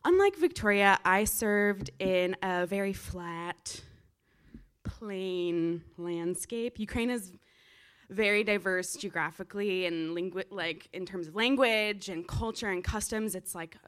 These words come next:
two to three different countries kind of packed together in one. Um, so I lived in a very small vil-, uh, agricultural village in central Ukraine called Novokrainka. And our specialty was sunflower oil and sunflower seeds. So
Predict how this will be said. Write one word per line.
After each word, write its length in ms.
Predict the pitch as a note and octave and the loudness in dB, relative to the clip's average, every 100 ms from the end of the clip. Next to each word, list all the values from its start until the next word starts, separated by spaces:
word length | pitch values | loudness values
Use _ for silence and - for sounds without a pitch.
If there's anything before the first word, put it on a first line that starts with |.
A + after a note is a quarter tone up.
| - _ | -20 _
two 420 | - - A#3 A3+ A3 | -12 -8 -4 -4 -6
to 140 | - | -10
three 320 | F3+ F3 F3 | -8 -4 -2
different 320 | E3 D#3+ D3+ - | -4 -6 -8 -10
countries 420 | F3+ E3+ F3 F3 | -10 -10 -10 -10
kind 180 | F3+ D3 | -12 -14
of 80 | - _ _ _ _ _ | -16 _ _ _ _ _
packed 320 | - G3 F3+ - | 0 2 2 -2
together 380 | G#3 F#3 F3+ | -2 2 4
in 140 | F3 E3+ | 4 2
one. 400 | E3 D#3+ F3 A3+ - - - - - - | 2 0 -2 -6 -12 -20 -20 -20 -4 4
Um, 260 | A3+ A3 | 6 8
so 140 | A#3 A3+ | 6 6
I 140 | F#3 G#3+ | 8 8
lived 160 | B3 | 8
in 100 | D4 | 8
a 60 | C#4+ | 6
very 360 | G3+ F#3+ G3 | 4 0 0
small 560 | G#3+ - A3 G3+ F#3 F#3 | 0 -2 0 2 4 2
vil-, 300 | F#3 F3 F3 - | 2 -2 -2 -4
uh, 400 | F#3 F3 E3+ E3 | -4 -2 -4 -2
agricultural 600 | F#3 G3+ G#3 A3 G3 G#3+ | -2 0 0 0 -2 -6
village 560 | F#3+ F#3+ F#3 F#3 F#3 - - | -4 -2 0 -2 -4 -10 -8
in 160 | F#3 | -6
central 320 | F3+ F#3 G#3 | -6 -6 -4
Ukraine 420 | G#3+ G3 F#3+ F3 F3+ | -6 -6 -4 -2 -4
called 200 | F3+ F3 | -6 -4
Novokrainka. 920 | F3 F3+ - F3 D#3+ E3+ F#3 A#3 F#4+ - - - - _ _ _ _ _ - | -2 -2 -4 -6 -4 -4 -2 -2 -2 -4 -14 -16 -18 _ _ _ _ _ -4
And 220 | G3+ G3+ | 0 0
our 120 | - | 0
specialty 440 | F#3+ G#3 G#3+ G#3+ A#3 | -2 -6 -8 -6 -4
was 240 | A#3+ A3+ - | -4 -4 -10
sunflower 720 | - F#3+ E3+ E3 D#3+ D#3 D#3+ D#3+ | -12 -8 -8 -8 -12 -10 -8 -6
oil 500 | D#3+ E3 F#3 C#4 F#4 - - | -6 -6 -2 0 0 -2 -8
and 180 | F3+ F3 | -6 -6
sunflower 380 | E3+ E3 E3 E3 | -6 -6 -8 -8
seeds. 480 | - D#3+ D#3 E3+ - | -8 -8 -8 -10 -8
So 480 | - F#3+ F3 F3 | -4 -2 0 -2